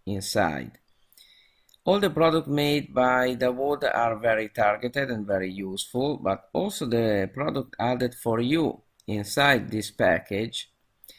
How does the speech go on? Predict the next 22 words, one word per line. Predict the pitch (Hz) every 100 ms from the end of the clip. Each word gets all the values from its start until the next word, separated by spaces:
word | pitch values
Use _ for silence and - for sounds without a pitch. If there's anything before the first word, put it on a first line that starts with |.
| _ -
There | 143 147
are | 151
some | - 160 165 127
good | 135 123
names, | 120 113 110 107 -
including, | 135 120 120 117 117 117 117 113
for | - 135
example, | 120 104 104 98 98 107
Kevin | - 147 123 107
Fay | 120 120 117
with | 101 98
his | - - - - - -
internet | 120 123 104 98 113
marketing | 101 101 - 98 101
checklists, | 147 151 - 87 50 - - - _ _ _ _ _ -
Eric | 107 107 -
Hammer | - 147 139 92 62 - _ _ _ - _ -
with | 110 107
his, | 110 107 110 101 110
uh, | 101 98 95 92 90 - _ - 104
durable, | 110 110 123 120 120 120 117
uh, | 117 117 113 113